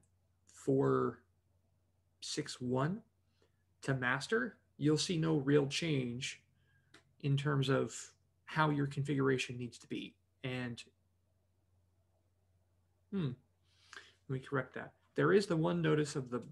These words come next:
that I actually have here, which is of the blip, because all of the resource names actually change. Where you previously had GitLab Web Service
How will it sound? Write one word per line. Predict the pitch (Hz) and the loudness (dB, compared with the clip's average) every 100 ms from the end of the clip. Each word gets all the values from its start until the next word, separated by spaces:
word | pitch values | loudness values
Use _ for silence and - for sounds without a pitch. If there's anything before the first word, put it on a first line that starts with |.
| - _ | -18 _
that | 139 | -2
I | 131 | 0
actually | 131 139 - 123 | 0 0 -2 -8
have | 131 120 120 | -6 -6 -6
here, | 135 120 131 | -8 -10 -6
which | 139 | -4
is | 143 131 | -4 -4
of | - 143 131 | -2 -2 -2
the | 131 | -6
blip, | - 120 - _ _ _ _ - - - - _ | -6 -8 -10 _ _ _ _ -20 -20 -20 -20 _
because | 143 147 151 | 0 0 0
all | 170 190 | 4 4
of | 185 | 4
the | 165 | 0
resource | 131 165 196 - 165 147 143 | 0 0 0 0 2 2 2
names | 143 120 117 113 - - _ | -2 -2 -6 -8 -10 -12 _
actually | 135 131 - 139 127 | -4 -2 -4 -6 -6
change. | 127 - 120 147 214 - - - _ _ _ _ _ _ _ _ _ _ | -6 -6 -4 -4 -6 -8 -12 -18 _ _ _ _ _ _ _ _ _ _
Where | 139 151 | 4 4
you | 147 143 | 4 0
previously | - 220 196 - 185 | 0 0 2 0 0
had | 151 156 139 - | 2 0 -2 -4
GitLab | 147 143 127 | -4 -2 0
Web | 139 143 | 0 0
Service | 139 147 139 131 127 - - | 0 2 2 0 -2 -2 -4